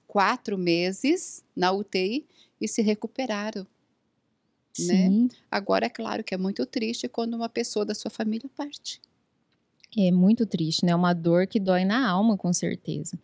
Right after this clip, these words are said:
Speaker 1: É. E não tem o que fazer. Então, é aceitar tudo isso, né?
Speaker 2: Sim.
Speaker 1: Agora, as pessoas que te procuram, por exemplo, são pessoas que perderam alguém pelo covid, alguma coisa assim, doutora Cíntia?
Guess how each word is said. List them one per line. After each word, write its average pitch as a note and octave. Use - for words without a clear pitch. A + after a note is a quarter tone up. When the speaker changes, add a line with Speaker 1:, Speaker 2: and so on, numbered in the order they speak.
Speaker 1:
É. F3
E F#3
não F#3
tem F3+
o F#3+
que -
fazer. A#3
Então, F3+
é G#3+
aceitar F#3
tudo A#3
isso, -
né? A#3
Speaker 2:
Sim. F#3+
Speaker 1:
Agora, A#3
as C4+
pessoas B3+
que A#3+
te -
procuram, G3+
por F3+
exemplo, F#3
são E4+
pessoas G3+
que G3
perderam E3
alguém E3+
pelo D#3+
covid, E3+
alguma D#3
coisa E3
assim, G3+
doutora E3
Cíntia? -